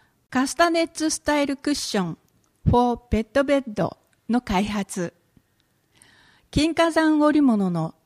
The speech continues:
高級感のあるデザイン性と、シリカクリーンが持つ消臭、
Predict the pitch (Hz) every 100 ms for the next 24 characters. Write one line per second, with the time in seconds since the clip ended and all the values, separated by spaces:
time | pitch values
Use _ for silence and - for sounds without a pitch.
0 | _ _ _ - 294 302 339 302 262 226
1 | 208 214 220 208 185 202 233 262 254 -
2 | 233 220 - 214 208 _ _ _ _ _
3 | _ _ _ _ _ _ - - 254 302
4 | 339 330 330 320 302 220 202 208 208 -
5 | 143 - _ _ - - 226 240 - -
6 | 214 208